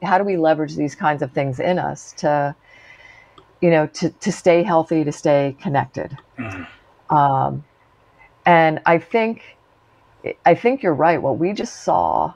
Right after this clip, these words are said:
Speaker 1: and are still experiencing, um, around the world, and the way humanity generally rallied, right? Y-, y-, you know, we had people staying in their homes and coming out,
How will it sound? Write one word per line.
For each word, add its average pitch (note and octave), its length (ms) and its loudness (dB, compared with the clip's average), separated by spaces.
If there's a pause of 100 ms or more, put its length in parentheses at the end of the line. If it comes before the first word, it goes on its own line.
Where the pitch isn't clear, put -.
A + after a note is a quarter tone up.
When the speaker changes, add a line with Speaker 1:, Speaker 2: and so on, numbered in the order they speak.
(240)
Speaker 1:
and D#3 160 -2
are D3+ 140 0
still F#3+ 320 0
experiencing, C#3+ 1000 -4 (1160)
um, C#3+ 400 0
around D#3+ 420 4
the E3 80 0
world, C#3+ 640 0
and D#3 140 -4
the D#3 80 0
way D3 680 -2 (420)
humanity A3 680 -2
generally E3+ 540 0
rallied, C#3 580 0 (320)
right? D3 320 0 (840)
Y-, E3+ 180 -4
y-, F3 180 -2
you F#3+ 120 0
know, G3 100 4
we G3 100 -2
had A3 220 2
people A#3+ 260 -2
staying A3 380 0
in A#3+ 80 -2
their G3+ 100 0
homes G3 360 -2
and D#3+ 200 -4 (140)
coming G3+ 260 0
out, F#3+ 280 2